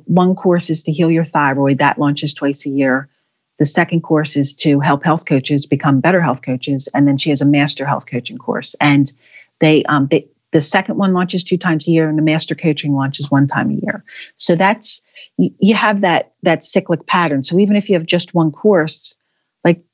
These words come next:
two times a year, like, if you're just starting out,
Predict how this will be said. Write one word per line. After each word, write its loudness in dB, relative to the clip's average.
two 2
times 0
a 2
year, 2
like, -2
if -12
you're 0
just -4
starting 2
out, 0